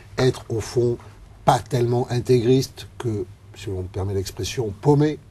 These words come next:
n'est-ce pas, de ne pas les laisser au dehors, et cetera. Je crains que le débat soit pastoral et que donc, au fond, la question du statut de cette future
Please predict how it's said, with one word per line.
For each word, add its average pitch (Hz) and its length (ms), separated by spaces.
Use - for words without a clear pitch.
n'est-ce 95 180
pas, 139 220
de 107 100
ne 98 80
pas 110 160
les 104 120
laisser 101 320
au 104 100
dehors, 151 460
et 92 40
cetera. 147 440
Je - 80
crains 185 160
que 143 100
le 123 80
débat 143 240
soit - 160
pastoral 143 480
et 123 80
que 113 100
donc, 143 400
au 123 100
fond, 151 360
la 110 100
question 151 420
du 110 160
statut 160 540
de 98 100
cette 98 200
future 107 680